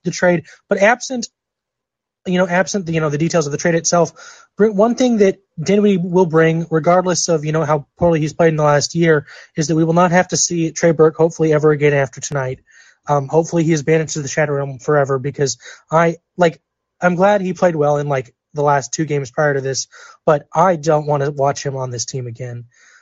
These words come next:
I am so, so tired of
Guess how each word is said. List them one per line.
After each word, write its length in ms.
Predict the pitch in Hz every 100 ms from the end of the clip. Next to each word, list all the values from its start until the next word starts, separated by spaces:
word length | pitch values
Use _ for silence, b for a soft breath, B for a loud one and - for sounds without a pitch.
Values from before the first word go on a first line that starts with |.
| b
I 140 | 151 156
am 120 | 139
so, 480 | - 165 160 165 - _ _ _ _ _ _
so 340 | - - 190 185
tired 480 | 180 143 135 131 131
of 260 | 139 123